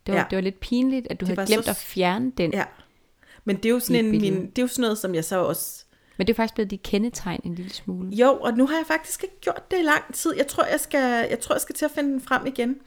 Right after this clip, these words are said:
Speaker 2: Fordi at, øh, det kan jo så godt være, at de er meget cleanet, de her billeder, men, øh, men jeg er jo også hende, der så ikke har noget imod, når der så står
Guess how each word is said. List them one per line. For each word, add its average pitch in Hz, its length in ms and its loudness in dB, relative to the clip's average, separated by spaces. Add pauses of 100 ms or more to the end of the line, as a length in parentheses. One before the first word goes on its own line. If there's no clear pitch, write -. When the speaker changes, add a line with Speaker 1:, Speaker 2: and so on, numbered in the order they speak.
(760)
Speaker 2:
Fordi 254 440 0
at, 202 320 0
øh, 185 460 0 (920)
det 226 100 -6
kan 233 120 2
jo 214 60 4
så 220 140 -6
godt 220 280 -2
være, 208 340 0
at - 300 -8
de 208 80 -2
er 196 40 -2
meget 190 380 -2 (160)
cleanet, 320 420 0
de 277 60 0
her 240 140 -2
billeder, 226 480 -2
men, 202 260 0
øh, 185 240 -6 (1120)
men 202 180 4
jeg 180 100 4
er 185 40 4
jo 180 100 4
også 185 380 0
hende, 247 240 2
der 240 80 0
så 208 300 0 (240)
ikke 262 200 0
har 269 80 4
noget 220 240 4
imod, 208 320 2
når 220 240 0
der 233 80 -4
så 226 120 -10
står - 360 -2